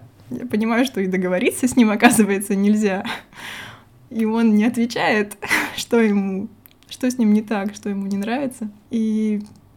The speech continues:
первый раз вот это было очень тяжело, это было страшно. Я полночи плакала, вызывала медсестру ночную, которая сказала мне: "Ну,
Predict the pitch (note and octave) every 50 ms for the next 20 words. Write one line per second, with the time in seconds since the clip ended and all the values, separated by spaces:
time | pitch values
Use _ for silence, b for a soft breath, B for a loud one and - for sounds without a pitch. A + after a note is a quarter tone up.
0 | - - - - - - - A#3 A3+ A3+ A3 A3 G#3+ G#3 G3+ G3+ G#3 G#3+ G#3 -
1 | - F#3+ F#3 G3 G3+ G3 B3+ B3 G#3+ G#3 - G3+ F#3+ G#3 G3+ G3+ G#3 G3+ G3+ G3+
2 | G3 F#3+ F#3+ G3 G3 F#3 F#3 F#3 F#3+ F#3+ F#3+ F#3 F#3 F3 F3 F3+ G3 F#3 F#3 F#3
3 | F#3 F#3+ - - G3+ G3+ A#3+ B3+ - - B3 A#3+ A#3+ A#3 A3 G#3 G3+ G3 G#3 G#3
4 | G#3 G#3 - - _ - A3 - A3 G#3+ G#3+ G#3 G#3 G#3 G#3 G#3 - G#3+ A3 A#3+
5 | A#3+ - A#3+ A#3 G#3+ G#3 G3+ G3+ G3 G3+ G3+ G3 G3+ G3+ G3+ G3 F#3+ F#3 F#3 F#3+
6 | G3+ G3+ G#3 - _ _ B3+ A3 G#3 G3+ - G3+ - - - A#3 A#3 A#3+ A#3 A3
7 | A3 - A3 G#3 G#3 G3+ G3+ F#3+ G#3 G3+ - - - G#3 - G#3+ G3+ G3 G3+ G3
8 | F#3+ F#3 - - G3+ G3+ G#3 G3+ G3 F#3+ F#3+ F#3+ F#3+ F#3+ F#3+ F#3+ F#3 E3+ D#3+ F3
9 | F#3 F#3+ B B B B B B B _ _ C4 B3+ C#4 D#4 E4+ F#4 F#4 F4+ F4
10 | E4 D#4+